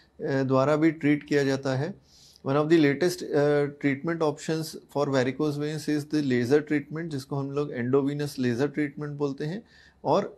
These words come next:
glue based treatment, जिसको VenaSeal treatment बोलते हैं। दोनों ही प्रोसीजर्स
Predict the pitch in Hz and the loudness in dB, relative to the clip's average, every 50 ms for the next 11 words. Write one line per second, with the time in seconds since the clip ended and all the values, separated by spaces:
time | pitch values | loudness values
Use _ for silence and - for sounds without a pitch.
0 | 147 135 123 135 156 165 170 160 156 160 160 156 160 - - 147 139 135 147 185 | -6 0 4 8 8 8 8 8 8 6 6 4 0 -2 -2 -2 -2 -2 -2 -4
1 | 214 220 190 160 147 - - 165 143 139 131 135 156 160 160 - 165 156 156 156 | -4 -2 -2 -4 -4 0 0 0 2 2 2 2 2 2 2 2 0 0 0 0
2 | 139 127 127 135 135 135 135 123 113 110 110 104 - 113 110 107 107 107 _ _ | 0 -2 0 -2 -4 -2 -2 -2 -2 -2 -4 -4 -6 -10 -10 -10 -12 -14 _ _
3 | _ _ - - _ _ - 120 135 147 156 175 175 190 196 190 190 170 160 147 | _ _ -20 -20 _ _ -2 2 2 4 4 4 4 2 2 2 4 4 2 2
4 | - - 160 160 175 185 175 180 - | 4 2 4 4 4 4 2 -2 -8